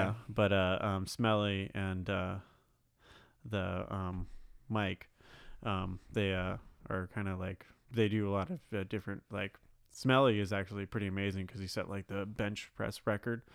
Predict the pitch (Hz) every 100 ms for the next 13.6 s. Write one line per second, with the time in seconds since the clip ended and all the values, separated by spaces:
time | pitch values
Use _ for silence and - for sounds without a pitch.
0 | - - - - - 104 104 98 113 -
1 | 110 107 104 101 104 95 95 98 98 95
2 | 95 - - 98 98 110 101 87 98 101
3 | 98 95 113 95 104 98 92 104 98 101
4 | 92 113 95 92 - 101 98 92 107 92
5 | 92 - - - - 113 107 - 110 113
6 | 107 92 98 104 98 92 92 98 92 95
7 | 92 - - - - 117 101 90 - 110
8 | 98 - - 95 92 - - - - 113
9 | 107 127 107 101 101 98 92 113 98 101
10 | 92 90 - 98 101 101 92 110 107 104
11 | 101 90 107 - - 98 92 - - -
12 | - - - 190 110 104 110 110 117 107
13 | - - 107 98 95 90